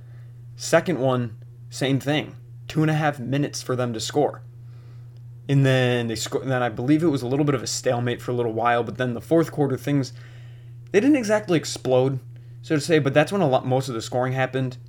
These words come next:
At least there was a decent amount of scores. Um, I believe the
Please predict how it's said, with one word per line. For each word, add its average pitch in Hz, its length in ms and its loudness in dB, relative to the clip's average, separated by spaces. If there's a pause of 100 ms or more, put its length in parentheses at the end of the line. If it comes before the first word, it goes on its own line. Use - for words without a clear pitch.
(260)
At 131 100 0
least 131 160 2
there 135 100 0
was 113 140 0
a 113 120 -2
decent 127 360 -4
amount 123 220 0
of 113 80 -8
scores. 131 560 -2 (720)
Um, 117 360 -2
I 117 60 2
believe 120 580 -2
the 117 140 -4